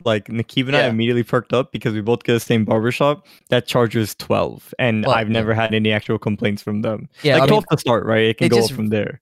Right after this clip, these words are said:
Speaker 3: They just
Speaker 2: Yeah.
Speaker 3: recently went up to fourteen because of quarantine, but, like, that's understandable.
Speaker 1: Oh, yeah, that
Speaker 3: Like,
Speaker 1: makes sense. That's
Speaker 3: like, they,
Speaker 1: fine.
Speaker 3: they went up to, so if you went back to, you haven't gone back to Narek since quarantine, have you?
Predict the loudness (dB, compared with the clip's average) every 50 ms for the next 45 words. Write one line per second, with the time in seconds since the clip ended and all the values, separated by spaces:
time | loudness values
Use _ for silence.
0 | _ -4 0 0 0 0 0 -2 0 0 0 0 0 0 0 0 0 0 0 -2
1 | -4 -6 -10 -8 -4 -4 -4 -4 -4 -6 -6 -4 -4 -4 -4 -4 -4 -4 -2 -2
2 | -2 -2 -4 -6 -10 -12 -8 -4 -2 -2 0 -2 -2 -4 -6 -10 -12 -12 -14 -20
3 | _ _ 0 0 2 2 0 0 0 -2 -2 0 0 0 0 -2 -4 -4 -4 -2
4 | -2 -2 -4 -6 -8 -10 -14 -14 _ _ _ _ _ _ _ -8 -2 0 2 2
5 | 2 2 0 0 -2 -4 -4 -8 -10 -10 -10 -10 -8 -4 -2 0 0 0 0 -2
6 | -4 -4 -8 -4 0 0 2 2 2 0 -2 -2 -4 -4 -2 0 0 -2 -2 -4
7 | -4 -4 -4 -4 -4 -6 -6 -6 -6 -4 -4 -6 -6 -6 -6 -4 -2 -2 -2 -2
8 | -2 -4 -4 -2 -2 -2 -2 -2 -2 -4 -6 -6 -6 -4 -4 -4 -6 -8 -12 -12
9 | -8 -6 -6 -4 -6 -6 -8 -10 -8 -8 -8 -6 -6 -6 -8 -8